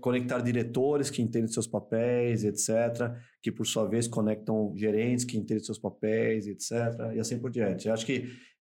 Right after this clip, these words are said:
é, é, eu acho que o, o C E O mais eficiente é esse, entendeu? Óbvio que pra, na minha, na minha trajetória eu tive que desenvolver muitas habilidades.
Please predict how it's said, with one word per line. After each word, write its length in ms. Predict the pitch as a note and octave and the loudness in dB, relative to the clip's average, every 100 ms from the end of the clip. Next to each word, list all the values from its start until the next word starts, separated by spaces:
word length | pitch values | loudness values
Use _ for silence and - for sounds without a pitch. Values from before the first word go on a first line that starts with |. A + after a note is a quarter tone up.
| _ | _
é, 240 | A2+ A2 A2+ | -2 -2 -6
é, 360 | - A2 - | -8 -8 -4
eu 60 | A2+ | -2
acho 140 | A#2 | 0
que 80 | - | 0
o, 540 | A#2+ A2+ A#2 - A#2+ A#2 | 0 0 0 2 2 2
o 60 | |
C 240 | A2 - D3 | 2 2 4
E 60 | |
O 120 | C3+ B2+ | 4 4
mais 340 | A#2 B2 D#3 | 2 0 0
eficiente 600 | C#3 C3+ B2+ - B2 C3 F3 | -2 -2 -2 0 0 0 0
é 80 | C#3+ | 0
esse, 360 | G#2+ - - - _ _ _ _ | 0 -2 -6 -8 _ _ _ _
entendeu? 360 | G2 A#2+ A#2 - _ _ _ _ _ _ _ - | -2 0 -2 -10 _ _ _ _ _ _ _ -4
Óbvio 240 | G#2+ B2+ B2+ | 0 0 0
que 120 | A#2+ | -2
pra, 560 | - G#2+ G#2 G2 F#2+ - - - | 0 2 2 0 -2 -8 -20 -2
na 80 | G#2 | 2
minha, 280 | G#2+ G#2+ G2 | 4 2 2
na 80 | |
minha 120 | G2 G#2 | 2 2
trajetória 600 | A2 G2+ F#2 A2+ C3+ A#2 | 0 0 0 0 2 0
eu 60 | |
tive 160 | - A#2 | 0 -2
que 40 | |
desenvolver 320 | A2+ A#2+ A2+ | 0 2 2
muitas 260 | A#2+ B2 C3 | 2 2 0
habilidades. 560 | C#3 C#3+ D#3 B2 A2+ | 0 0 2 0 0